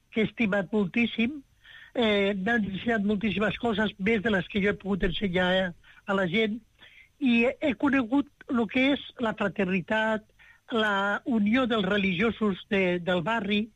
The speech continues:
que ens hem, ens hem reunit durant molts anys cada mes i, i ens hem ajudat mútuament. Eh, tot això i molt més, perquè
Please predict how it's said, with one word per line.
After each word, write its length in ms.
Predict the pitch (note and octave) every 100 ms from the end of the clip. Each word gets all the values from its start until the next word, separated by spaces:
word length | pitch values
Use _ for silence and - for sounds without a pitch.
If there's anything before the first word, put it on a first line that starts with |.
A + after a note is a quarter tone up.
| _ _ _ -
que 160 | A3 G3
ens 120 | E3
hem, 200 | G#3 F3+ C4
ens 340 | G3 E3+ -
hem 160 | G#3 F#3+
reunit 340 | G3+ G#3+ G3
durant 220 | F#3+ G3+
molts 260 | F3+ G3+ -
anys 300 | A3 G#3 F#3+ - - _ A3
cada 220 | G#3 G3+
mes 280 | A3 A3+ - - _ - _ _ -
i, 400 | A3+ G#3 G#3 D4+
i 160 | A#3+ G#3
ens 140 | F#3+ -
hem 140 | A3+ A3 F#3 G#3+ - - B3
ajudat 360 | G#3 A3+ A#3 F#3+
mútuament. 840 | A3+ G#3 G#3+ F3+ B3+ F3+ D#3+ D#3+ _ - - - - - _ _ -
Eh, 160 | C4 A3+
tot 160 | C#4 C4+
això 220 | - D4 E4+ - - _
i 100 | C4
molt 220 | A3 B3 G#3
més, 240 | F3+ D3 - _ _ _ - _ -
perquè 400 | A3 - B3 A3+